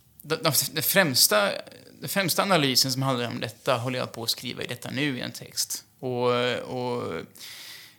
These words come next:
som utländsk observatör på plats så måste man ju förhålla sig... Jag menar, eh, du, du behöver ju ta till dig vad de säger naturligtvis. Samtidigt så måste du också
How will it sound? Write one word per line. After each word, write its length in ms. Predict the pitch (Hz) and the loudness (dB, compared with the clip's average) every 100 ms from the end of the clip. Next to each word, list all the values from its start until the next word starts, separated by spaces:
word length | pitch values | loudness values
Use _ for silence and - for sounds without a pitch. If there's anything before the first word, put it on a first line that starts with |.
| _ | _
som 460 | - 139 135 120 - - - _ | 2 4 4 0 -8 -18 -20 _
utländsk 580 | 151 - - 131 131 - | -6 -4 -2 0 0 -2
observatör 680 | 131 - 131 123 131 131 139 | -2 -2 -2 -4 0 0 0
på 140 | 143 | -4
plats 340 | - 131 - | -2 0 4
så 80 | - | 4
måste 340 | 131 135 - 120 | 4 2 2 2
man 180 | 123 | -2
ju 80 | 143 | 0
förhålla 500 | 120 123 123 113 113 | -4 -2 -4 -4 0
sig... 500 | 113 127 120 117 110 - _ _ _ _ _ | 0 0 -2 -4 -10 -18 _ _ _ _ _
Jag 140 | 131 | -6
menar, 320 | 127 117 - - - | -4 -4 -6 -8 -20
eh, 280 | - - - - - _ - 220 165 - | -14 -12 -12 -16 -20 _ -20 -20 -18 -18
du, 180 | 131 131 | -12 -12
du 120 | 127 135 | -8 -2
behöver 320 | 143 135 120 | 6 6 6
ju 60 | |
ta 120 | 135 139 | -2 -2
till 220 | 139 143 | -2 0
dig 80 | 139 | 0
vad 100 | 127 | 2
de 80 | |
säger 240 | 131 - 160 | 2 2 -2
naturligtvis. 540 | 151 - - - - | -4 -6 -8 -8 -2
Samtidigt 420 | - 131 131 131 | -2 -2 -4 -2
så 120 | 131 135 | -2 -2
måste 280 | 131 - | -4 -4
du 80 | 120 | -8
också 400 | 127 - 123 131 | -4 -2 -2 -8